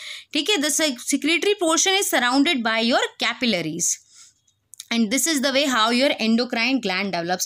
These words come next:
Endocrine gland का basically क्या मतलब था, वो glands जिनके पास में duct नहीं होती, ये duct हटाले glands होते हैं, इनके पास में duct नहीं होती। For example, your pituitary gland, for example, your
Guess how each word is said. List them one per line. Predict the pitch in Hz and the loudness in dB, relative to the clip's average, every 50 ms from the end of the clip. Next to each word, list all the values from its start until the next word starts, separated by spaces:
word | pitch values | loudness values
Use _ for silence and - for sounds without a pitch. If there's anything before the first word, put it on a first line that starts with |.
| - - | -4 -2
Endocrine | 269 285 302 359 302 359 359 359 359 330 | 0 2 2 0 0 0 0 2 2 2
gland | 294 294 285 302 311 | 2 2 0 0 0
का | 302 330 | 0 0
basically | 294 285 294 277 320 285 311 320 302 | 0 0 0 0 0 0 0 0 0
क्या | 320 320 320 | 0 0 0
मतलब | 320 311 302 285 302 294 294 - | 2 2 0 0 -2 -2 0 0
था, | 370 | 0
वो | 359 269 233 285 311 | 2 2 2 2 2
glands | 277 262 262 262 285 370 427 - - - - - - - - | 2 2 2 2 2 0 0 -2 -4 -4 -6 -6 -6 -4 -2
जिनके | 214 294 311 285 349 | 0 2 2 2 2
पास | 339 285 302 285 302 285 - | 0 2 2 2 2 2 2
में | 320 339 349 285 202 | 2 4 4 2 2
duct | 226 240 - - - | 0 -2 -2 0 0
नहीं | 294 302 311 320 320 | 2 2 4 4 4
होती, | 311 302 302 302 339 | 2 2 2 2 2
ये | 349 330 339 339 | 2 2 2 2
duct | 226 190 - 220 277 302 - - 262 | 0 0 0 0 -2 -2 -2 -6 -6
हटाले | 202 202 190 196 - 196 196 214 247 294 | -4 -4 -4 -2 0 0 0 2 0 0
glands | 254 247 247 247 269 294 285 285 | 0 0 0 0 2 2 2 2
होते | 294 285 302 330 | 0 0 0 0
हैं, | 330 | 2
इनके | 320 302 311 | 2 2 0
पास | 302 294 269 285 285 320 | 0 -2 -2 -2 0 0
में | 311 240 | 0 0
duct | 185 208 240 - - | 0 -2 -4 -2 0
नहीं | 294 311 302 320 330 311 | 0 2 4 4 4 2
होती। | 330 330 320 - 370 427 440 - | 2 0 0 0 0 0 0 0
For | 330 302 311 | 0 2 2
example, | 320 277 302 294 294 285 294 330 | 2 2 0 0 0 0 -2 0
your | 311 320 320 320 311 - | 0 0 0 0 0 -2
pituitary | 233 - 226 233 220 285 294 330 330 | -2 0 0 -2 0 0 0 0 0
gland, | 277 302 294 311 381 427 - - - - - - - - 294 | 0 0 0 0 0 -2 -4 -8 -10 -10 -10 -10 -6 -2 -2
for | 330 330 339 | 0 0 0
example, | 262 277 302 302 294 285 320 311 | 0 0 0 0 0 0 0 0
your | 311 277 | -2 -2